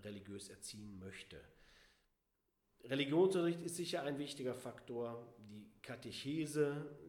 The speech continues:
die ja oft sehr innovativ, äh, in Deutschland gestaltet ist, vor allem die Firmenkatechese, die Jugendverbandsarbeit ist eine wichtige Größe in Deutschland. Was wir aber, ähm, neu entdeckt haben, ist eigentlich die Bedeutung der Messdienerinnenarbeit in Deutschland.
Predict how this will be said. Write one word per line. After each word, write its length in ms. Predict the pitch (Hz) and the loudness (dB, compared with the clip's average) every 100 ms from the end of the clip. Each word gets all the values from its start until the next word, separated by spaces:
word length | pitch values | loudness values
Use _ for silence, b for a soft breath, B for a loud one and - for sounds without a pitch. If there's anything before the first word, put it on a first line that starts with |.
| 104 | -14
die 120 | 110 110 | -8 -4
ja 120 | 110 | -4
oft 240 | 110 - | -6 -10
sehr 140 | 117 113 | -6 -4
innovativ, 880 | 110 104 117 - 156 160 - - - | -4 -4 -6 -8 -8 -10 -12 -14 -10
äh, 360 | 117 120 113 | -8 -6 -8
in 100 | 117 | -8
Deutschland 460 | 113 113 113 - 107 | -4 -4 -4 -6 -8
gestaltet 560 | - - 113 117 - 92 | -8 -10 -6 -6 -6 -12
ist, 120 | - | -12
vor 140 | 98 | -12
allem 80 | 92 | -10
die 60 | 95 | -10
Firmenkatechese, 840 | - 117 117 101 - - 107 101 | -6 -6 -6 -10 -12 -12 -12 -10
die 100 | 92 | -8
Jugendverbandsarbeit 1000 | 117 151 135 117 113 123 123 107 113 113 | -6 -6 -4 -4 -2 -4 -4 -2 -2 -4
ist 180 | - - | -8 -8
eine 160 | 104 98 B B B B B B | -8 -8 B B B B B B
wichtige 400 | 101 143 165 151 | -8 -6 -2 0
Größe 380 | 123 120 139 135 | 0 2 0 0
in 80 | 127 | -2
Deutschland. 680 | 110 127 127 127 120 127 - B B B B | 0 0 -2 -2 -2 -2 -6 B B B B
Was 400 | 120 117 147 - | -10 -6 -4 -2
wir 160 | 156 110 | -2 -2
aber, 420 | 123 131 123 123 113 | -2 0 0 -2 -4
ähm, 380 | 117 113 113 113 - - - - _ _ _ _ _ - | -6 -6 -6 -10 -14 -18 -18 -20 _ _ _ _ _ -16
neu 300 | 120 113 180 | -6 2 2
entdeckt 500 | 160 160 165 160 - | 2 -2 -2 -4 -4
haben, 260 | 151 135 127 | -4 -4 -6
ist 320 | 131 - - | -10 -10 -10
eigentlich 160 | 113 | -12
die 100 | - | -10
Bedeutung 600 | 107 101 107 113 120 110 | -10 -8 -4 -4 -4 -6
der 120 | 107 98 | -4 -4
Messdienerinnenarbeit 1600 | 107 - 117 95 92 95 92 92 - - - - 87 90 87 - | -4 -6 -6 -6 -6 -8 -8 -10 -18 -20 -20 -16 -12 -8 -10 -10
in 120 | 90 | -10
Deutschland. 640 | 95 127 - 160 147 165 | -8 -8 -6 -4 -4 -4